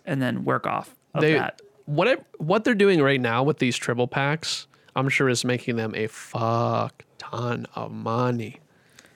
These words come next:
Speaker 1: Here's what I also, you know what?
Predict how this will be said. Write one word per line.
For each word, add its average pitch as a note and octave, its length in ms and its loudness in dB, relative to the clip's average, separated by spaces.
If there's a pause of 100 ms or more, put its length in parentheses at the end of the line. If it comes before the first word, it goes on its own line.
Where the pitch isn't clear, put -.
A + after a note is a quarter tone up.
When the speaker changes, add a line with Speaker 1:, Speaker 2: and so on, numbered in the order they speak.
(140)
Speaker 1:
Here's G3 260 0
what G3+ 100 2
I F3 160 2
also, A#2 720 -2 (520)
you D3+ 140 0
know D3 160 4
what? D3 360 2